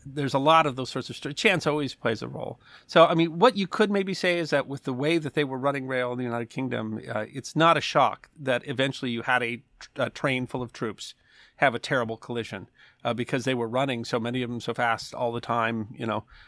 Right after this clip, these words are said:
But, uh, yeah, these guys, it was, and all coming from one town, and, and, I mean, it was, it's, it's just a horrible, tragic tale.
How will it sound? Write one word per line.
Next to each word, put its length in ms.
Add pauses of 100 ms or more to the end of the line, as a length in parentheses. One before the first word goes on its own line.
(140)
But, 400
uh, 180 (160)
yeah, 300
these 180
guys, 480
it 60
was, 420 (160)
and 260 (220)
all 180
coming 380
from 260
one 200
town, 640
and, 320
and, 260
I 120
mean, 140
it 40
was, 140
it's, 180
it's 160
just 180
a 60
horrible, 480
tragic 380
tale. 380